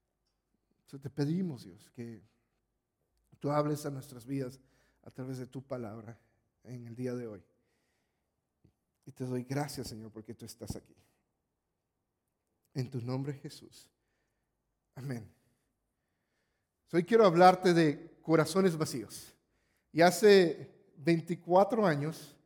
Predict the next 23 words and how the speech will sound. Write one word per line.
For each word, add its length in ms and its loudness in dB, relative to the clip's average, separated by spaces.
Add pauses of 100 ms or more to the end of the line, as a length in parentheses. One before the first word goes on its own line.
(760)
wow, 320 0
hace 220 -4
veinticuatro 680 0
años, 500 -4 (460)
yo 200 -2
tenía 300 2
quince 320 -2
años. 440 -6 (960)
Y 580 0 (880)
so, 160 -8
ya 360 4
ahí 280 4
súmale 460 4
y 20 10
réstale 920 4
y 60 -4
multiplícale 680 4
y 40 6
vas 200 2
a 40 -6
saber 260 4
mi 100 0
edad. 260 2